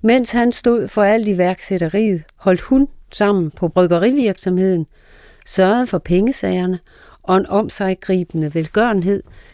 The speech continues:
der var forløber for Jacobsen-familiens senere etablerede mecenvirksomhed. Sammen gjorde de sig til en af landets mest velhavende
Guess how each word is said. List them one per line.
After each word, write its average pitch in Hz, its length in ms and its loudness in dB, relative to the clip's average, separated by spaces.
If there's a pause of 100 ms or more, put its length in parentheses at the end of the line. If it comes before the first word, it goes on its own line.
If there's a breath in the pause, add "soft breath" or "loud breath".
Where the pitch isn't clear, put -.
der 196 80 0
var 180 140 2
forløber 180 580 -2
for - 140 -8
Jacobsen-familiens 165 1600 -4
senere 160 560 -2 (300)
etablerede 156 720 -2 (200)
mecenvirksomhed. 131 1080 -4 (2000 loud breath)
Sammen 277 400 2
gjorde 208 280 2
de 196 160 -4
sig 160 380 -2 (160)
til 165 360 -2 (240)
en 226 200 2
af 175 120 0
landets 175 380 -2
mest 185 340 -4 (120)
velhavende 180 680 0